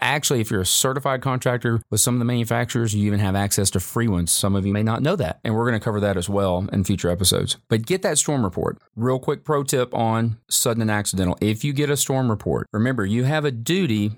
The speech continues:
to prove the loss, or the insured does, and since you're helping them by extension, you'll hear me say that a lot. They have a duty to prove the loss. They don't have a duty to disprove the loss. So if you pull a storm report and it's got every hailstorm that's happened for the last three years, do not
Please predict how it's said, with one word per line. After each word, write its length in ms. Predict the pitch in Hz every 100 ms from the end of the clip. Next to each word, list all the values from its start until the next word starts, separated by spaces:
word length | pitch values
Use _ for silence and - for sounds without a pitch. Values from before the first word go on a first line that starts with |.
| _
to 80 | -
prove 320 | - 123 113
the 80 | 107
loss, 400 | 113 95 87 98
or 60 |
the 160 | 95 110
insured 320 | 110 98 85
does, 260 | 85 87 87
and 260 | 85 85
since 200 | - 90
you're 80 | 90
helping 240 | 90 87
them 100 | 82
by 120 | 78 80
extension, 420 | - 78 76 80
you'll 80 | 82
hear 100 | 76
me 80 |
say 140 | 76 78
that 100 | 73
a 40 |
lot. 200 | 73 73 -
They 120 | 117
have 120 | 110
a 40 | 101
duty 260 | 123 143
to 80 | 143
prove 240 | 135 139 123
the 60 |
loss. 260 | 117 95 -
They 100 | 151
don't 160 | 214
have 180 | 165 185
a 60 | 151
duty 260 | 139 151 135
to 60 |
disprove 360 | 135 - - 90
the 80 | 85
loss. 240 | - - - -
So 440 | - 127 117 - -
if 140 | 131
you 80 | 135
pull 180 | 233 240
a 40 |
storm 260 | - 175 160
report 420 | 107 87 85 -
and 140 | 113 110
it's 160 | 104
got 300 | - 107 101 _
every 340 | 123 147 156 147
hailstorm 460 | 147 139 139 123
that's 140 | 104 -
happened 340 | 113 110 95
for 80 | 92
the 40 |
last 280 | 90 98 101
three 180 | 110 104
years, 300 | 107 117 110 113 104
do 440 | 104 135 160 170 -
not 500 | 107 120 120 98